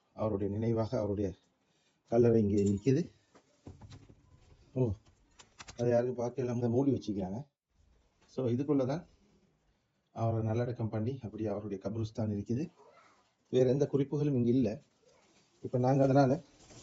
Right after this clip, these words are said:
யா அஸ்ஸலாமு அலைனா யா இப்னு பத்தூதா. இசை? இதுல சொல்லப்பட்டிருக்கிறது ஒன்றே ஒன்றுதான். ரஹ்லாத்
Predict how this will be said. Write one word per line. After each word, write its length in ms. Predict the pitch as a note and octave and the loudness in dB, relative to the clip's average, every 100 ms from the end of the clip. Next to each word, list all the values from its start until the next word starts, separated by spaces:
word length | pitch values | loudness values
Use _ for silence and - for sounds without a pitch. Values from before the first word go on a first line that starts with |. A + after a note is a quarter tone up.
| - - - - _ _ _ _ | -20 -20 -20 -20 _ _ _ _
யா 260 | D#3 D3+ - | 6 6 6
அஸ்ஸலாமு 360 | F#3+ F3+ F3 E3 | 8 10 10 8
அலைனா 260 | F#3+ F#3+ F#3 E3 | 8 10 10 10
யா 100 | E3+ E3+ E3+ | 10 8 4
இப்னு 280 | F3+ F3 | 4 6
பத்தூதா. 460 | E3+ G3 G3 F3 - _ _ _ _ _ _ _ _ _ _ _ _ | 6 8 8 6 0 _ _ _ _ _ _ _ _ _ _ _ _
இசை? 220 | C3 E3 F3+ _ - | -10 -10 -10 _ -12
இதுல 380 | C#3 C3+ C3+ C3+ - _ _ _ _ _ _ _ _ _ _ B2 | -6 -4 -4 -6 -10 _ _ _ _ _ _ _ _ _ _ -6
சொல்லப்பட்டிருக்கிறது 540 | A2+ A2 G#2+ G#2 G2+ | -4 -4 -10 -10 -10
ஒன்றே 280 | G2 F#2 F#2+ | -10 -10 -14
ஒன்றுதான். 380 | E2+ F2+ G#2 - _ _ _ _ _ _ _ _ _ _ _ _ _ _ _ _ _ _ _ _ | -14 -16 -16 -16 _ _ _ _ _ _ _ _ _ _ _ _ _ _ _ _ _ _ _ _
ரஹ்லாத் 480 | G2 - B2 B2 A#2+ | -20 -10 -6 -6 -6